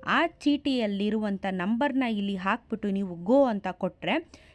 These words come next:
ನಿಮ್ಮ ಕಾರ್ಡಿನ ಪರಿಸ್ಥಿತಿ ಏನು ಅಂತ ಗೊತ್ತಾಗುತ್ತೆ. ನೀವು ತುಂಬ ಜನ ಅಪ್ರೂವಲ್ ಯಾವಾಗ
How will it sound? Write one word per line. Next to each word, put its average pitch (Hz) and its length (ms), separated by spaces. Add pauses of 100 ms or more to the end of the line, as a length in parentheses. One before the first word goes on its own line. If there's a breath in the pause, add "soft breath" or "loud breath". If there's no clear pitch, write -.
(120)
ನಿಮ್ಮ 277 400
ಕಾರ್ಡಿನ 214 580
ಪರಿಸ್ಥಿತಿ 240 640
ಏನು 214 340
ಅಂತ 175 200
ಗೊತ್ತಾಗುತ್ತೆ. 185 840 (100)
ನೀವು 240 120
ತುಂಬ 247 300
ಜನ 254 220
ಅಪ್ರೂವಲ್ 247 460
ಯಾವಾಗ 202 320